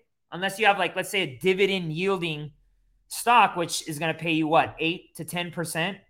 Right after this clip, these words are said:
Okay. Here in crypto, right now, when, when the market is boring and slow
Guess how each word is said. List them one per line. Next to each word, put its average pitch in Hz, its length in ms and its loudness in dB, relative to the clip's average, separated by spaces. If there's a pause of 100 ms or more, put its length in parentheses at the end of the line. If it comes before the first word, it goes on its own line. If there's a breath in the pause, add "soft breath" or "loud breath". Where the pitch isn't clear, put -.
(760)
Okay. 160 520 0 (260 soft breath)
Here 233 540 6
in 165 180 -4
crypto, 165 720 0 (380)
right 180 420 4
now, 175 640 2 (220)
when, 165 500 -4 (140)
when 196 260 -4
the 190 100 2
market 233 460 0
is 196 160 -6
boring 180 720 0
and 147 120 -10
slow 165 720 2